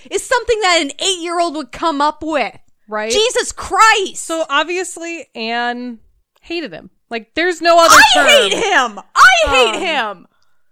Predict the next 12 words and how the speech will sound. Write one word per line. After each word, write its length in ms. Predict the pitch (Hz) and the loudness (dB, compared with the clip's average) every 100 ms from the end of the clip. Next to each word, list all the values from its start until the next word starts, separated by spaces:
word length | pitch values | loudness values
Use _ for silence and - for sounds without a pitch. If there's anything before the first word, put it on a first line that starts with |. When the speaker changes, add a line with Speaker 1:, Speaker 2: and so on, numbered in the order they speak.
| _ _ _ _ _ | _ _ _ _ _
Speaker 2:
So 360 | - 294 269 254 | -12 -4 -2 -2
it 100 | 277 | -2
was, 160 | 285 | -6
here, 320 | 285 302 359 320 | -4 -6 -6 -8
here's 340 | - 349 349 | -10 -8 -8
some 220 | 370 330 | -8 -8
things 360 | 285 262 262 226 | -6 -6 -6 -8
they 180 | 233 226 | -8 -8
said 240 | - 226 | -6 -6
about 260 | 202 190 185 | -6 -8 -8
one 160 | 202 | -10
another. 520 | 190 185 175 160 175 | -10 -10 -10 -14 -16